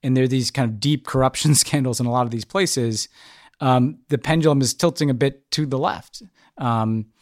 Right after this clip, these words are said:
and, and the U S is gonna have to deal with that. And, and again, um, <laughs> broken record, but one way is to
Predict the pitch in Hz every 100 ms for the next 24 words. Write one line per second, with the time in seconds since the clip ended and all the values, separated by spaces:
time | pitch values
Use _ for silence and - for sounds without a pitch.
0 | - - _ 151 143 185 151 147 160 175
1 | - 131 143 143 139 113 110 190 95 98
2 | 104 101 - - 151 127 123 120 120 -
3 | _ _ - 127 123 170 220 160 - -
4 | 131 127 - - - - 139 139 139 147
5 | 156 131 117 120 120 - - - 120 139
6 | 151 156 196 147 139 135 123 - - 127